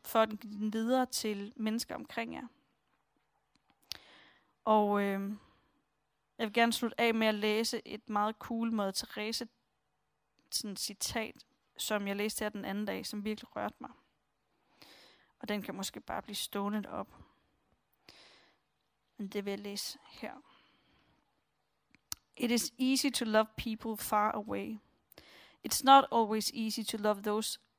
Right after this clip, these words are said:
close to us. It's easier to give a cup of rice to relieve hunger than to relieve the loneliness and pain of someone unloved in our own home. Bring love into your home, for this is where love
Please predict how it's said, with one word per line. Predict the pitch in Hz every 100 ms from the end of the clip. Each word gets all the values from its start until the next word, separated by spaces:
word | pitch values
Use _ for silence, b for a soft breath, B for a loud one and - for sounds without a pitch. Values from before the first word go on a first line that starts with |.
| -
close | 226 240 -
to | -
us. | 220 - - - _ _ _ _ b b b b b b b 247
It's | - -
easier | 269 277 294
to | - 240
give | - 247
a | 247
cup | - 240 226
of | 226
rice | 214 214 233 - - - _ _ -
to | -
relieve | 220 220 240 247
hunger | - 214 220 233 226
than | 233 214
to | 226
relieve | 226 220 233 240
the | 240
loneliness | 208 214 233 233 208 208 -
and | 202 -
pain | 220 220
of | 220
someone | - 214 208 208 -
unloved | 220 247 220 196 - - b b b b
in | 208
our | 196 202
own | 208 220
home. | - 196 - 208 - _ _ _ _ _ _ b b b b b -
Bring | 262 285
love | 277 233 226 -
into | 220 - 208
your | 202
home, | - 208 208 226 - _ _ _ _
for | - 233
this | 233 247
is | 247 -
where | 220
love | 214 214 220